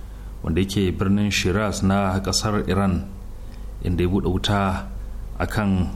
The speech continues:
masu gudanar da ayyukan ziyara a wannan wuri. Lamarin da ya faru ne a ranar Laraba, ashirin da shida ga watan Oktoba, da kimanin karfe biyar da minti arba'in da biyar na yamma.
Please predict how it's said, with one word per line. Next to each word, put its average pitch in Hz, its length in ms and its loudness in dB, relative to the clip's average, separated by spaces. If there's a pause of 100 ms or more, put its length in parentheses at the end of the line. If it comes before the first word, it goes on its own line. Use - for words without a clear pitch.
masu 101 560 2
gudanar 104 400 2
da 87 400 -2
ayyukan 104 400 2
ziyara 98 420 0
a - 60 -2
wannan 90 340 4
wuri. 87 220 4 (880)
Lamarin 143 320 0
da 131 60 2
ya 135 100 2
faru 120 240 0
ne 98 260 0 (640)
a 95 100 0
ranar 113 540 2
Laraba, 98 680 2
ashirin 104 340 2
da 95 80 2
shida 101 260 0
ga 101 140 0
watan - 220 -2
Oktoba, 92 680 -2
da 90 220 0
kimanin 95 500 0
karfe 101 400 0
biyar 104 300 0 (560)
da 80 100 0
minti 101 440 2
arba'in - 500 0
da 95 80 0
biyar 90 180 0
na 101 140 2
yamma. 87 340 2